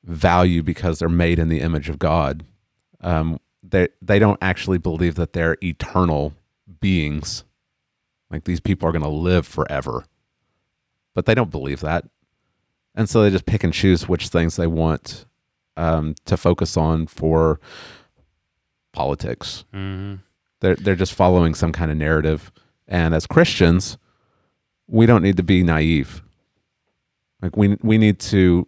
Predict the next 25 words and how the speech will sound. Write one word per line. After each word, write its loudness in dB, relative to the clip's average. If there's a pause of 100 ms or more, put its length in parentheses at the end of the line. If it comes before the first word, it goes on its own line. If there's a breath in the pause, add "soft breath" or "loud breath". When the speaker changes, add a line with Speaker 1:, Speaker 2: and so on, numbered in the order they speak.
Speaker 1:
not 0
follow 4
this -4
culture 0
of 2
outrage. -2 (960)
Like, 0
if -2
you're 6
a -6
Christian 2 (640)
and 2
you're 6
more 6
concerned 2
over, 2 (640)
um, 0 (880)
Mister -2
Potato 2
Head 2
or, 0 (160)
or -2 (600)
Doctor 0
Seuss 0
or -2